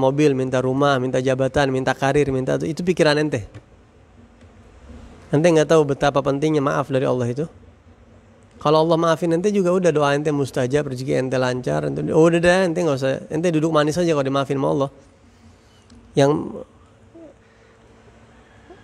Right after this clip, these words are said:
hajat gabul ataupun hajat nggak gabul, kalau Allah murka, nggak enak. Jadi orang kaya tapi Allah enek sama kita, enak?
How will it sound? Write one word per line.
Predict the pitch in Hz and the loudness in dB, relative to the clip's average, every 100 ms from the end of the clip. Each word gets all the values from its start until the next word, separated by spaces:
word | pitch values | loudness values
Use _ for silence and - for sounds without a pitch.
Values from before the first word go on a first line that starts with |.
| - - - | -20 -20 -12
hajat | - 180 185 180 202 214 | -2 2 4 4 2 4
gabul | 185 196 208 208 202 | 4 6 6 6 4
ataupun | 180 185 196 196 | 0 -2 -2 -2
hajat | 156 185 175 | -2 -4 -4
nggak | 190 180 180 | -4 -2 0
gabul, | 214 220 180 185 - | 2 2 2 0 2
kalau | 185 190 | 4 6
Allah | 190 202 | 4 4
murka, | 240 202 196 | 4 2 2
nggak | 180 247 | 0 0
enak. | 220 190 - _ _ _ _ _ _ _ _ _ _ - 160 | -2 -2 -16 _ _ _ _ _ _ _ _ _ _ -2 4
Jadi | 170 | 6
orang | 175 185 | 6 4
kaya | 165 165 208 | 2 2 2
tapi | 180 180 | 0 2
Allah | 208 220 220 | 2 2 2
enek | 220 | -2
sama | 220 180 | -2 -2
kita, | 190 196 | 0 -2
enak? | 170 202 | -2 -4